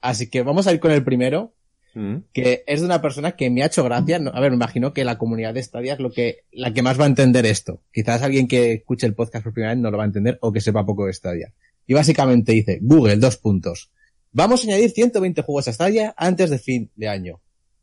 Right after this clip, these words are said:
Speaker 1: La prensa una semana después, dos puntos. Stadia incumple la promesa de añadir ciento veinte juegos".
Speaker 2: <laughs> ¿En serio?
Speaker 1: Me parece, creo que muchos lo entendéis, ¿no? Por el hate este de prensa que hay. Y así, claro, no es que diga al año después, es una semana después.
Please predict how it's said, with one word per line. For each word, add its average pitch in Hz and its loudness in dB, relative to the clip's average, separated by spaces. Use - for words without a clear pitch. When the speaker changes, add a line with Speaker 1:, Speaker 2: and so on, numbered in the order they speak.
Speaker 1:
La 127 0
prensa 170 4
una 156 4
semana 127 0
después, 107 -6
dos 113 -6
puntos. 98 -8
Stadia 156 2
incumple 160 4
la 143 2
promesa 135 -2
de 139 0
añadir 127 0
ciento 127 -4
veinte 117 -4
juegos". - -8
Speaker 2:
<laughs> - -2
¿En 143 2
serio? 113 2
Speaker 1:
Me 120 4
parece, 135 4
creo 170 4
que 160 2
muchos 160 2
lo 160 6
entendéis, 143 4
¿no? 147 4
Por 139 2
el 120 0
hate 139 0
este 143 -2
de 127 0
prensa 135 -4
que 120 -2
hay. 143 0
Y 113 -4
así, 135 2
claro, 127 2
no 110 -2
es 127 -2
que 160 0
diga 147 4
al 135 -4
año 123 -2
después, 120 -6
es - -12
una 139 -2
semana 120 0
después. 110 -4